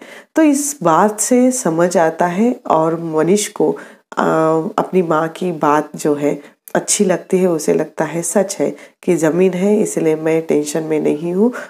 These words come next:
और मेरे लिए एक सहारा मात्र है, आधार मात्र है इस मुसीबत की घड़ी में। इसलिए मनीष अपने माँ के गले लगकर एक, अ, मूक, अ, भावना से आभार व्यक्त करता है।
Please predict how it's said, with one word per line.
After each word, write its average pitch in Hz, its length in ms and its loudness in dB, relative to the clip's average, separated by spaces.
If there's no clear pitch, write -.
और 165 160 2
मेरे 160 320 0
लिए 175 240 2
एक 180 120 -6
सहारा 160 500 0
मात्र 143 380 -2
है, 151 160 0
आधार 151 440 -2
मात्र 147 340 -2
है 139 200 0
इस 185 200 -2
मुसीबत 165 560 -2
की 175 120 -2
घड़ी 147 300 0
में। 165 180 0
इसलिए 180 360 0
मनीष 160 380 -2
अपने - 260 -4
माँ 151 240 -2
के 170 240 -6
गले 165 320 4
लगकर 156 540 -2
एक, 196 380 -2
अ, 160 400 0
मूक, 180 560 0
अ, - 440 -2
भावना 175 520 0
से 151 220 0
आभार 151 340 -2
व्यक्त 147 300 0
करता 143 340 -2
है। 139 240 -6